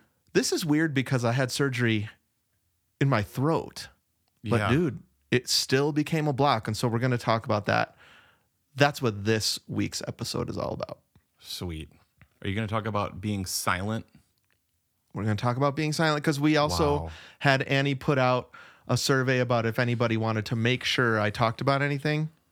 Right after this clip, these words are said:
Speaker 1: here in this
Speaker 2: Yep.
Speaker 1: comeback episode, and a lot of questions were about that.
Speaker 2: Yeah. Okay, good.
Speaker 1: So I'm gonna address it, uh, but I,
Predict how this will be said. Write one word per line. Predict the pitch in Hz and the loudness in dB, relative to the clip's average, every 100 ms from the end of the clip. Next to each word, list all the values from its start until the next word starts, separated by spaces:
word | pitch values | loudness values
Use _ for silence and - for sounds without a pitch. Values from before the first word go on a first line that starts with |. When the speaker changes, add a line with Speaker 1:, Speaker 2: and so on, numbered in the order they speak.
| _ | _
Speaker 1:
here | - 135 | 0 2
in | 139 | 2
this | 135 117 | 0 0
Speaker 2:
Yep. | |
Speaker 1:
comeback | 143 139 135 135 | 0 2 0 0
episode, | 123 135 - 135 | -2 -2 0 0
and | 123 | 0
a | 113 | 0
lot | 117 123 117 | 2 2 0
of | - | -2
questions | 113 - 104 | -2 -2 -2
were | 101 | -2
about | 104 98 92 | 0 -2 -2
that. | 92 - _ _ _ _ _ _ | -4 -6 _ _ _ _ _ _
Speaker 2:
Yeah. | 92 85 - _ _ _ _ | -10 -10 -12 _ _ _ _
Okay, | - - | -18 -18
good. | - - | -16 -2
Speaker 1:
So | 135 | 0
I'm | 139 | 0
gonna | 170 160 | 0 0
address | 127 127 123 - | 0 2 0 0
it, | 104 - _ _ - | -2 -4 _ _ -2
uh, | 110 104 101 - - _ _ _ | 0 0 -2 -12 -20 _ _ _
but | - 120 | 0 2
I, | - | 2